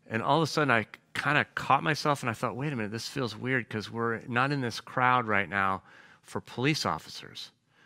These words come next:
We're in this crowd for George Floyd, Breonna Taylor, Ahmaud Arbery,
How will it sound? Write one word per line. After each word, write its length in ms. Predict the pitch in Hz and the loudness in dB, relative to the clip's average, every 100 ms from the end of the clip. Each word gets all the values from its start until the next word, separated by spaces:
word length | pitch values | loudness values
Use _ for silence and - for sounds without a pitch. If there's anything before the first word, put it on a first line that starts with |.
| _ _ _ _ | _ _ _ _
We're 240 | 110 117 | 0 2
in 60 | 131 | 2
this 160 | 139 - | 0 -2
crowd 400 | - 110 110 104 | 2 4 4 2
for 120 | 101 | -8
George 360 | - 95 90 | -4 -4 -4
Floyd, 560 | - - 120 117 113 104 | -6 -4 0 2 0 -2
Breonna 320 | 90 82 82 | -8 -6 -8
Taylor, 500 | - 110 110 110 104 | -4 -2 -2 -2 -4
Ahmaud 280 | 85 82 85 | -4 -6 -8
Arbery, 640 | - 107 110 110 110 107 | -4 -4 0 0 0 -4